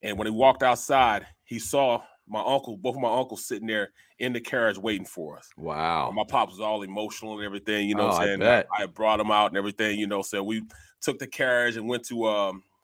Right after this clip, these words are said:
Speaker 1: went to, uh, Morton Steakhouse in Indianapolis downtown.
Speaker 2: Yeah.
Speaker 1: You know, and I had to get back to meetings, you know,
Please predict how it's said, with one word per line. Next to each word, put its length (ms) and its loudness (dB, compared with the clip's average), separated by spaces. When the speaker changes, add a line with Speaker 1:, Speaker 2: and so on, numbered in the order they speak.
Speaker 1:
went 200 -4
to, 160 -4
uh, 280 -2
Morton 360 -4
Steakhouse 680 2
in 100 -6
Indianapolis 640 -2
downtown. 680 -2
Speaker 2:
Yeah. 220 0
Speaker 1:
You 60 0
know, 200 0
and 100 -4
I 140 8
had 160 8
to 60 -4
get 200 -4
back 240 6
to 60 -16
meetings, 460 0
you 80 -10
know, 240 -2